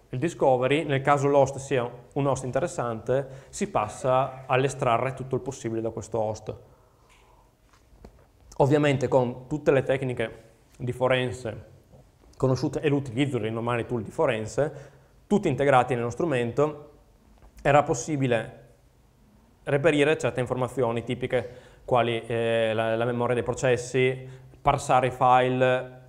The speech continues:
C'era del supporto applicativo alle singole applicazioni che sono comunemente installate nei nostri P C, Firefox, Chrome, più punti bonus fragola,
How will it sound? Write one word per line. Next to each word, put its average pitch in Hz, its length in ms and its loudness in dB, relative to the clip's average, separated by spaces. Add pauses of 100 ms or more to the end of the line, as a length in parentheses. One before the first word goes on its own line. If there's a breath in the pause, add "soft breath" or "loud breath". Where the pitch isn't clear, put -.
C'era 156 240 4
del 165 100 4
supporto 143 380 0
applicativo 139 720 2
alle 127 180 0
singole 131 300 -2
applicazioni 127 540 -4
che 127 300 -4
sono 127 320 -6
comunemente 127 500 -2
installate 123 340 -2
nei 117 80 -4
nostri 110 200 -8
P - 100 -16
C, 127 220 -2 (240 loud breath)
Firefox, 120 800 0 (680)
Chrome, 123 520 2 (1600 loud breath)
più 220 300 4 (540 loud breath)
punti 160 280 2
bonus 143 400 2
fragola, 135 840 2